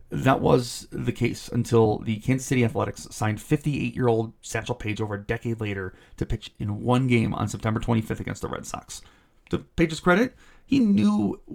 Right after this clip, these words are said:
this was a gimmick. He knew what was going on, but he was an entertainer. That's who he was at heart, and he was gonna do the best he could and do his darndest. And, eh, if he's gonna go out there, he might as well dominate. And he throws three scoreless innings.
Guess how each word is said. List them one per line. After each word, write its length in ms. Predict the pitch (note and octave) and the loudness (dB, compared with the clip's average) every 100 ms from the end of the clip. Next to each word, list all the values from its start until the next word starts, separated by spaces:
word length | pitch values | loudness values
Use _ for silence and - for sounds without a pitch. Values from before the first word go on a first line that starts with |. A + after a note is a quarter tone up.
| - | -16
this 200 | - C3 | -4 -4
was 100 | G#2 | -2
a 40 | G2+ | -8
gimmick. 260 | G#2 - | -8 -10
He 160 | - - | -10 -4
knew 180 | B2 C#3 | 0 0
what 60 | |
was 100 | C3 | 0
going 220 | - A2+ A2 | 2 2 4
on, 260 | A2 - - _ _ _ | 2 0 -10 _ _ _
but 120 | - B2+ | 0 2
he 100 | C3 | 2
was 240 | A#2 - _ - | 0 -2 _ 0
an 80 | |
entertainer. 460 | B2 G#2+ G#2+ F#2+ - _ | 0 0 -4 -10 -12 _
That's 240 | - - | -6 -6
who 140 | - D3 | -4 -2
he 60 | |
was 200 | B2+ A#2+ | 2 2
at 80 | A2 | 2
heart, 260 | G2+ G2+ - - _ _ - | 0 0 -2 -14 _ _ 0
and 480 | A#2 G#2+ G#2 G2 - _ _ - | 0 2 0 -2 -6 _ _ -8
he 160 | A2+ | -4
was 140 | A2 A2 | -4 -2
gonna 160 | A2 | -2
do 360 | G#2 G#2 - - E2 - | 0 -2 -2 -8 -18 -10
the 100 | - | -6
best 200 | - - | -6 -10
he 60 | |
could 300 | - A#2 A2 G#2+ _ - | -6 0 0 -2 _ -10
and 120 | A2 | -6
do 120 | G#2 A2+ | -2 -2
his 100 | G2+ | 0
darndest. 400 | G#2+ G#2 G2+ - | 0 0 -2 -2
And, 420 | G2+ G2+ G#2 - | -2 -2 -4 -2
eh, 140 | E3+ | -2
if 80 | G#2+ | -2
he's 100 | A2+ | -4
gonna 140 | B2 | -2
go 80 | A#2+ | 0
out 100 | C#3 | 2
there, 120 | C3+ | 2
he 40 | A2 | 2
might 120 | A2 | 0
as 140 | G#2+ | -2
well 400 | A2+ A2 G2+ - - | -2 0 0 -2 -2
dominate. 460 | A2+ G#2+ G#2 - - _ - - - | 0 0 -2 -6 -10 _ -20 -4 4
And 260 | A#2+ A2+ | 6 6
he 140 | A2 A#2+ | 2 0
throws 260 | A2+ A2+ | 0 0
three 180 | - D#3 | -2 -2
scoreless 380 | - C#3 B2+ - | 0 4 4 4
innings. 320 | A2+ G#2+ - | 2 0 -2